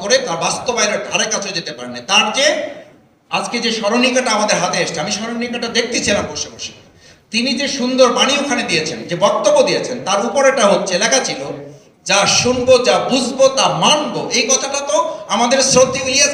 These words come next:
কাঞ্চন ভাই না, এই কথাটা মহাগ্রন্থ আল কোরআনে। "ওয়ালা তাকুলু মা লা তাফআলুন", তোমরা এমন কথা বলবে না যা তোমরা করবে না। অথচ আমরা এমন একটা রাষ্ট্রে বাস করি, বলাই হয়ে থাকে এটা এমন সরকার, তারা বলবে করবে না,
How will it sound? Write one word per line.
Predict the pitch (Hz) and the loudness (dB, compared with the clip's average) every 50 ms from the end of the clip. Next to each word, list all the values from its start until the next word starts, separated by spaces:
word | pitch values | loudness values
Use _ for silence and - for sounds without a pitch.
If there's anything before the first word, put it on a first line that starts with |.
| - | 0
কাঞ্চন | 262 277 277 285 - 320 320 - | -2 -4 -4 -6 -8 -12 -10 -6
ভাই | 277 262 247 | -6 -4 -4
না, | 214 175 151 - - - | -4 -6 -8 -8 -10 -8
এই | - 208 | -6 -2
কথাটা | 220 247 240 - 277 277 | -2 0 0 0 0 2
মহাগ্রন্থ | 269 269 269 294 294 294 294 294 - - | 2 4 4 4 4 4 6 6 6 4
আল | - 320 - - - | 4 2 2 0 -2
কোরআনে। | - - - - - - - - - - - - - _ _ _ _ - | -2 -2 -2 -4 -6 -10 -14 -16 -20 -20 -20 -20 -20 _ _ _ _ 0
"ওয়ালা | 185 214 247 262 269 269 269 | 2 4 4 6 6 4 4
তাকুলু | 269 262 240 240 240 277 311 320 311 302 302 | 4 2 2 2 0 -4 -4 -4 -2 0 0
মা | 294 285 285 285 | 2 2 2 4
লা | 277 277 269 | 4 4 4
তাফআলুন", | 269 277 277 277 269 277 262 254 254 240 220 208 | 2 2 0 -2 -2 -2 -2 -2 -2 -2 -4 -4
তোমরা | 233 240 240 269 262 | -4 -4 -2 0 0
এমন | 247 247 269 277 277 - | 0 0 -2 -6 -6 -6
কথা | 269 269 285 269 | -4 -2 0 0
বলবে | - - - 240 294 294 285 294 302 | -2 2 4 4 4 4 4 2 0
না | 294 285 | 0 0
যা | 285 277 262 | -2 -6 -6
তোমরা | - 247 240 233 233 | -6 -6 -6 -6 -6
করবে | 233 233 330 349 349 320 262 | -4 -2 0 0 0 0 -2
না। | 220 170 165 - - - - | -6 -6 -10 -12 -16 -12 -4
অথচ | - 226 262 302 302 302 294 | 0 0 0 2 0 0 0
আমরা | 302 285 269 277 277 | -2 -2 0 0 0
এমন | 269 269 302 302 | 0 2 2 2
একটা | 311 320 320 311 | 0 0 0 0
রাষ্ট্রে | - 240 294 302 - - - 285 | 0 2 2 0 0 -2 -2 0
বাস | 240 247 - - - | 2 2 2 2 0
করি, | - 302 - - 415 - - - - - - - - | 0 0 2 2 2 2 0 -2 -8 -14 -16 -14 -6
বলাই | 190 220 269 311 339 349 339 | -2 0 2 4 4 4 4
হয়ে | 302 302 311 311 | 2 2 0 0
থাকে | 302 311 - 302 311 | 0 0 -2 -2 0
এটা | 277 277 262 269 247 | 0 0 2 2 2
এমন | 240 254 320 349 359 | 2 2 2 2 0
সরকার, | - - 311 302 285 302 277 285 339 - - 294 | 0 2 2 0 0 0 0 0 0 0 -2 -2
তারা | 269 226 | -2 -2
বলবে | 208 233 269 302 302 302 311 | -2 -2 0 0 0 0 0
করবে | 311 311 285 285 302 311 302 | -2 -2 0 0 2 2 2
না, | 294 339 381 | 2 0 0